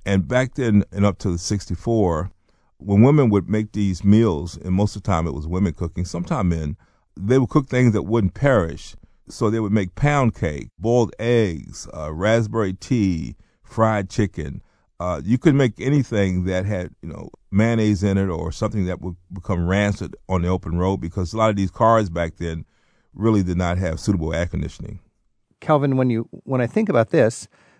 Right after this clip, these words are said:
Speaker 2: I think about parallels with the Underground Railroad a hundred years ago,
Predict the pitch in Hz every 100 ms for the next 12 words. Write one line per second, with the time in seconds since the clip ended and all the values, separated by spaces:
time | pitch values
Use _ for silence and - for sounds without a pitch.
0 | - 123 190 190 98 117 - - 196 147
1 | 92 - 104 - 104 117 127 123 117 107
2 | 120 123 - - 95 123 101 131 165 -
3 | - 92 98